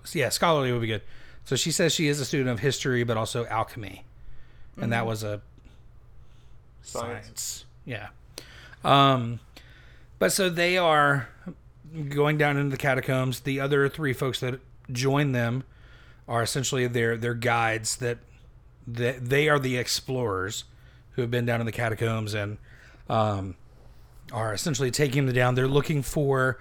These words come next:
Speaker 1: the Philosopher's Stone.
Speaker 3: You forgot a member of the team.
Speaker 1: Who?
Speaker 3: The cameraman.
Speaker 2: And he was
Speaker 1: No.
Speaker 2: with the scholarly folks. He
Speaker 3: Yeah, but
Speaker 2: wasn't
Speaker 3: you said
Speaker 1: Yeah.
Speaker 3: two of them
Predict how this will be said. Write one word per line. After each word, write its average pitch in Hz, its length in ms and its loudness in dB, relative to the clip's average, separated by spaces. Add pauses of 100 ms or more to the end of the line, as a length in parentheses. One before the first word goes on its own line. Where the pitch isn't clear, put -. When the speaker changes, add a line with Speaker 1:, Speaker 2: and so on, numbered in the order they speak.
(420)
Speaker 1:
the 131 500 2 (540)
Philosopher's 165 840 2
Stone. 147 520 4 (1300)
Speaker 3:
You 165 320 2
forgot 139 380 4
a 139 40 2
member 123 300 0
of 131 100 -4
the 139 60 -10
team. 107 340 -10 (640)
Speaker 1:
Who? 247 200 0 (600)
Speaker 3:
The 135 100 -2
cameraman. 80 500 -4 (1500)
Speaker 2:
And 285 100 -2
he 403 80 -2
was 220 220 -6
Speaker 1:
No. 190 160 6
Speaker 2:
with 247 80 2
the 185 100 -8
scholarly 156 560 -6
folks. - 320 -12
He 247 60 -4
Speaker 3:
Yeah, 226 60 -4
but 208 80 4
Speaker 2:
wasn't 165 180 2
Speaker 3:
you 196 60 0
said 196 200 4
Speaker 1:
Yeah. 247 120 8
Speaker 3:
two 196 220 8
of 139 140 8
them 139 200 -2